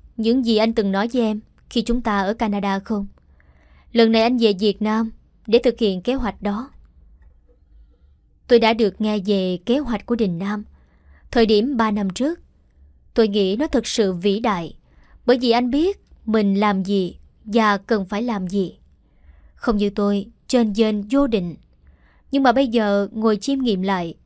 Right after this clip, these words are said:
tôi mới thấy suy nghĩ khi đó của mình thật ấu trĩ. Tôi thở dài một tiếng. "Trả thù có thực sự khiến anh hạnh phúc không?"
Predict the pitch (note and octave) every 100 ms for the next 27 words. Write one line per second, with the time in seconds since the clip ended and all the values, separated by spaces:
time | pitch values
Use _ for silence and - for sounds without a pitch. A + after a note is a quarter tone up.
0 | _ - G#3+ G3+ A#3 A3 B3+ C#4+ A3 G3+
1 | G3 G3 G3 G#3 G3+ G3 C4 B3 A#3 F#3+
2 | E3 - A#3+ G#3 - B3+ - G3 E3+ A#3+
3 | - - - _ _ _ C4+ C4 A3 A#3
4 | G#3+ F#3+ F#3 F3+ - G#3+ A3 E4+ - -
5 | - - _ _ _ _ _ _ _ _
6 | _ _ - _ _ _ - - - A#3
7 | G#3+ B3 A#3+ G3+ G3 F#3+ - _ _ _
8 | _ D#4+ D#4+ A#3 - G3+ F#3 B3+ C4 G#3
9 | G#3+ F3 - D4 - B3